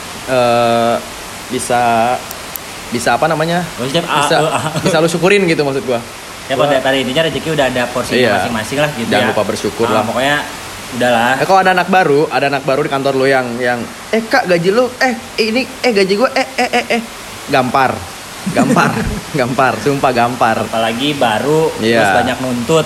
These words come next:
Speaker 2: gitu kan.
Speaker 1: Lebih, lebih, kalau kata gua sih lebih
Speaker 2: <laughs> Ya,
Speaker 1: lu ajarin
Speaker 2: lebih,
Speaker 1: etika lah gitu.
Speaker 2: <laughs> Iya, lu ajarin etika.
Speaker 1: Lu ajarin dunia nyata tuh nggak, nggak, nggak sebegitunya, nggak sebegitu yang lu pikirkan ketika lu sekolah
Speaker 2: Jadi
Speaker 1: gitu.
Speaker 2: kan sekarang,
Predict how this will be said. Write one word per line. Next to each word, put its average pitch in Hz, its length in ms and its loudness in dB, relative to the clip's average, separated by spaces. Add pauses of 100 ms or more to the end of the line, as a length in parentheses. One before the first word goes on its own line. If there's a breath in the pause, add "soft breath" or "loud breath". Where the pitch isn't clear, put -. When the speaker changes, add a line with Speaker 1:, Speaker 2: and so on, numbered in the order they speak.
(140)
Speaker 2:
gitu 123 240 -2
kan. 131 160 4
Speaker 1:
Lebih, 151 240 4 (180)
lebih, 135 320 2 (160)
kalau 135 160 2
kata 131 240 2
gua 135 140 2
sih 170 100 0
lebih 139 320 0
Speaker 2:
<laughs> - 0 -
Ya, 135 160 2 (180)
Speaker 1:
lu 127 120 0
ajarin 135 240 2
Speaker 2:
lebih, 143 160 0
Speaker 1:
etika 147 120 4
lah 131 140 4
gitu. 117 220 0
Speaker 2:
<laughs> - 20 0
Iya, 135 120 2
lu 120 120 -2
ajarin 117 320 -2
etika. 113 300 -8 (420)
Speaker 1:
Lu 127 140 2
ajarin 135 320 2
dunia 135 240 0
nyata 127 280 2
tuh 156 140 -2
nggak, 110 300 2 (160)
nggak, 104 240 2 (180)
nggak 107 160 0
sebegitunya, 117 540 0
nggak 127 160 2
sebegitu 117 300 -4
yang 120 120 2
lu 120 100 0
pikirkan 117 400 0
ketika 117 240 -2
lu 113 100 4
sekolah 120 320 2
Speaker 2:
Jadi 113 100 -4
Speaker 1:
gitu. 127 80 -2
Speaker 2:
kan 143 120 2
sekarang, 139 300 0